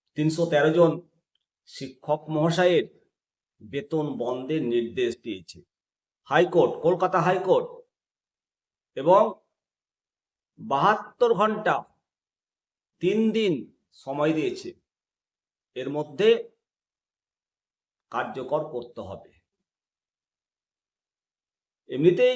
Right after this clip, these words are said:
ছাব্বিশ হাজার চাকরি বাতিলে উত্তাল রাজ্য রাজনীতি। আজকে সাত তারিখ মাননীয় মুখ্যমন্ত্রীর সঙ্গে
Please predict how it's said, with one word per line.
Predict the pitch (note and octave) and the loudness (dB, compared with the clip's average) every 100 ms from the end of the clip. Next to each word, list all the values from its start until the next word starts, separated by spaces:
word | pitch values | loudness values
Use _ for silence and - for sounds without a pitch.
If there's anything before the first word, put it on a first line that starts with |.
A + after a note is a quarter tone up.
| - | -2
ছাব্বিশ | - F3 F3+ G#3+ | -10 -8 -8 -2
হাজার | A3+ A3+ | 0 2
চাকরি | F#3+ F3+ A3 | 0 0 0
বাতিলে | G#3 G#3 A3+ | 0 0 0
উত্তাল | G3+ - - G#3 G#3 - - _ _ | 0 -2 0 2 0 -4 -14 _ _
রাজ্য | D3 D3+ D#3 | -2 -2 0
রাজনীতি। | F3+ D#3 F3 F3 E3 B2+ - _ _ _ _ _ _ _ _ _ _ _ _ _ _ _ _ _ _ _ | 2 4 4 2 0 -8 -12 _ _ _ _ _ _ _ _ _ _ _ _ _ _ _ _ _ _ _
আজকে | B2 - E3+ D#3+ D#3 D#3 | -18 -8 0 2 2 -2
সাত | - C#3+ - | -6 -8 -2
তারিখ | D#3 D#3+ D#3+ - _ _ _ _ _ _ _ _ _ _ - | 0 0 -4 -14 _ _ _ _ _ _ _ _ _ _ -8
মাননীয় | C3 D3 D3+ C#3 | -4 0 0 -2
মুখ্যমন্ত্রীর | C3 - D3 D3+ D3 D3+ C3 | -4 -6 -4 -4 -4 -8 -8
সঙ্গে | - C#3+ C#3+ C#3+ | -12 -10 -4 -2